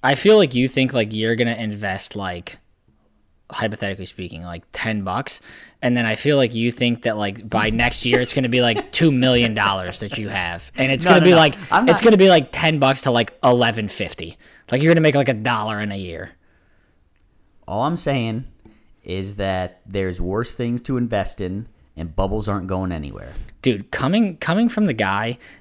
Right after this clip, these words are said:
Speaker 1: that when he sports bets
Speaker 2: <laughs>
Speaker 1: asks me if he should bet, like, five dollars on, like, Tim Anderson to get a hit.
Speaker 2: Hey, don't
Speaker 1: It's
Speaker 2: unit
Speaker 1: like,
Speaker 2: shame me.
Speaker 1: dude, it's
Speaker 2: I,
Speaker 1: like,
Speaker 2: I'm a,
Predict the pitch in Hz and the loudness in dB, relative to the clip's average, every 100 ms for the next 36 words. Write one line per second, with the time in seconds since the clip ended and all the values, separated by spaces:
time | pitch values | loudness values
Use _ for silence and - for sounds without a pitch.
0 | - 127 120 120 120 143 139 - - 139 | -2 0 2 0 0 -2 -2 -4 -2 2
1 | 175 - - - - - - - 403 - | 2 0 -4 2 2 0 -6 -4 -4 -2
2 | 403 - - 151 165 - 156 151 147 143 | -8 -6 -2 0 0 -2 0 2 2 0
3 | 135 185 - 165 135 127 - 127 117 - | 2 2 4 2 2 2 0 -2 -2 -4
4 | _ - - - 156 156 180 143 120 117 | _ -6 -4 0 2 2 0 0 2 2
5 | 107 98 101 110 117 107 - - 175 143 | 0 -6 -6 -4 -4 -4 -8 -2 0 2
6 | 123 117 - 107 101 95 87 - - 139 | 0 -2 -4 -4 -4 -6 -10 -8 -4 -4
7 | - 127 143 131 143 127 - 123 113 110 | -2 0 0 4 2 2 -2 -6 -4 -2
8 | 113 - _ - 160 117 - 120 160 151 | -4 -8 _ 2 4 4 0 2 4 4
9 | 123 127 | 2 0